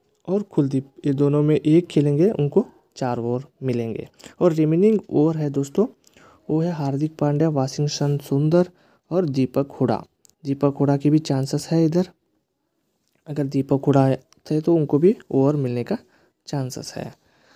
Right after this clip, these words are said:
अभी बात करते हैं डेथ ओवर की। डेथ ओवर में देखते हैं दोस्तों, इधर ए सिंह,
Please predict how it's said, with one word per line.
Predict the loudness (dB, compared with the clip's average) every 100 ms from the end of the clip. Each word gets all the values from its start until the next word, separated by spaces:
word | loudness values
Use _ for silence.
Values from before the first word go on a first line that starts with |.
| _ _ -4
अभी | -2
बात | 0 0
करते | 0 -2 -2
हैं | -2 -4
डेथ | -6 _ -8 -6 -4
ओवर | -4 -4
की। | -8 -8
डेथ | 0 0 2 4
ओवर | 6 6
में | 2 0 2
देखते | 2 2 -2
हैं | 0
दोस्तों, | -2 0 2
इधर | 4 2 0 -10 _ _ _ _ _ _ _ _ _ _ _ _ _ _ _ _ _ _ _ _ _ _ _ _ _ _ _ _ _ _
ए | 0 0
सिंह, | 2 4 4